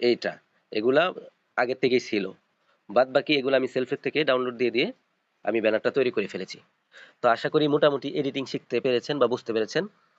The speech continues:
তারপরেও যদি আপনি YouTube-এ এসে সার্চ দেন, Canva দিয়ে আপনি সার্চ দেন, আমি আর একটু বিষয়গুলো আপনাকে দেখায় দিই। Canva দিয়ে, এই যে, Canva দিয়ে ব্যানার ডিজাইন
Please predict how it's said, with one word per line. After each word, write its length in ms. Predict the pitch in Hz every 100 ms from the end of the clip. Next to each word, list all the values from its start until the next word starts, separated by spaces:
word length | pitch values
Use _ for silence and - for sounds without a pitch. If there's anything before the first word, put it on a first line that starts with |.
| - _ -
তারপরেও 480 | 131 147 160 127 92 _ _ _ _ _ _ 104
যদি 200 | 127 139
আপনি 260 | 135 131
YouTube-এ 300 | 139 151 139
এসে 140 | 123 -
সার্চ 260 | 113 117
দেন, 240 | 107 135 196 _ _ _ -
Canva 320 | 127 127 143
দিয়ে 300 | 135 131 185 - _ _ _ _ _ _ _ -
আপনি 200 | 120 120
সার্চ 240 | 117 113
দেন, 120 | 143
আমি 180 | 127 117
আর 60 | 117
একটু 260 | - 127 127 _ _ _
বিষয়গুলো 380 | 117 127 120 117
আপনাকে 260 | 117 113
দেখায় 260 | 113 113 110
দিই। 160 | 143 233 _ _ _ _ _ _ _ _ _ _ _ _ _ _ _ _ _ _ _ _ _ _ _ _ _ - - _ -
Canva 280 | 131 135
দিয়ে, 300 | 147 143 175 233 _ _ _ _ _ _ _ _ _ _
এই 140 | 143 127
যে, 140 | 98 - _ _ _ _ -
Canva 260 | 131 135
দিয়ে 260 | 139 151 175
ব্যানার 340 | 113 120 117
ডিজাইন 300 | 107 95 90